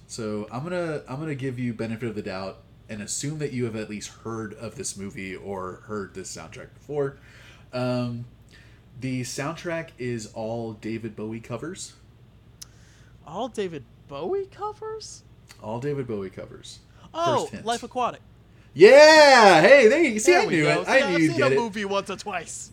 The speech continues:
Speaker 1: S-, dude, um, that is one of my favorite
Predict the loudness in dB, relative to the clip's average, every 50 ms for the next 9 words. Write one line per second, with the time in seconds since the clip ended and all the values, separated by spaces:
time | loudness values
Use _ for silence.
0 | -20 -20 -18 -14 -12 -10 -8 -8 -6 -2 2 2 2 2 2 -2 -6 -6 -4 -2
1 | 0 2 2 2 0 -2 -6 -10 -8 -6 -4 -2 0 -2 -2 -2 -4 -6 -6 -6
2 | -6 -8 -6 -2 -2 -2 -2 -2 -4 -6 -6 -8